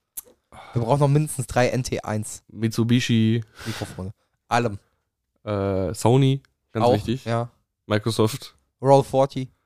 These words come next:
Speaker 2: Äh, ich hab Killers of the Flower Moon <laughs> gesehen, ja.
Speaker 1: Ja, und?
Speaker 2: <laughs> Einfach mal, hm, Themenskip des Todes.
Speaker 1: Ist nicht schlimm. Hardcut.
Speaker 2: Es ist echt fuck, fucking lang.
Speaker 1: Weil ich, ich hab ja, ich war ja gestern bei Jan, hab ich dir ja grad erzählt.
Speaker 2: Mhm.
Speaker 1: Und auch er meinte so,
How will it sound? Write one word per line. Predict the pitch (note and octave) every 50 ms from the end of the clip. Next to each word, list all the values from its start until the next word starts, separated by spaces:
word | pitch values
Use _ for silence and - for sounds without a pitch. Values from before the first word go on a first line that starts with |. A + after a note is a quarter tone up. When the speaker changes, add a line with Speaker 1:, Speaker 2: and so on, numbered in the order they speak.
| _ _ _ _ _ _ -
Speaker 2:
Äh, | G2+ G#2 G#2+ G#2 G2+ G2
ich | F#2+ -
hab | - E3+ -
Killers | - - A#3+ G#3 -
of | F3+ E3+ -
the | D#3
Flower | - D3 C#3+ C#3
Moon | C3 C#3 D3+ F3
<laughs> | E3+
gesehen, | B2 C3 A#2 G#2+ B2+ A#2 G#2
ja. | A2 A2+ C3 E3
Speaker 1:
Ja, | G3 E3+
und? | D3 C#3 F3+ G3 - - - - F#3+ - _ - - - - _
Speaker 2:
<laughs> | _ _ _ - - - - _ -
Einfach | B2+ B2 A#2+ B2 A#2
mal, | A2+ A2+ G#2 - - - _ _ _ -
hm, | D#4+ E4 D#4 A3+ - - - - B2 - _
Themenskip | - A#2+ A#2+ A#2 A2 - - A2+ G2+ - -
des | G#2 -
Todes. | - A2 A#2 A#2 A2 - - - _ _ _ _ _ _ _ _ _ _ _ _ _ _
Speaker 1:
Ist | _ D3 - C#3
nicht | C3+ -
schlimm. | - A#2+ G#2 G#2 - _ _ -
Hardcut. | A#2+ - - - G2 - _ _
Speaker 2:
Es | - C3+ C3
ist | A#2 - A2+
echt | A2+ G#2+ - -
fuck, | - A#2 A2 - - - -
fucking | - - A#2 G#2 G#2+ G#2 -
lang. | - - - - - - _ _ _ _ - - - - - _
Speaker 1:
Weil | C3 D#3 E3+ C#3
ich, | - D#3+ - -
ich | - D3+ - -
hab | D#3 E3+ -
ja, | F3+ D3+ - _ _ _
ich | - -
war | E3
ja | D#3+
gestern | D3+ D3 - C#3
bei | A#2+
Jan, | A2 A2+ D#3 G3 F#3
hab | E3 C#3+
ich | C3+ - - - - - -
dir | A2
ja | A2 A2+
grad | A#2 B2 A#2 -
erzählt. | A2 - - - C3+ D#3+ -
Speaker 2:
Mhm. | G#2+ G#2+ G#2+ A2+ C3 - _ _ _
Speaker 1:
Und | _ C#3 C#3
auch | - E3+
er | F3+ C3 D#3 F3+
meinte | E3 D#3 D#3+ D#3+ E3+ D3+
so, | C#3+ D3+ D3+ D3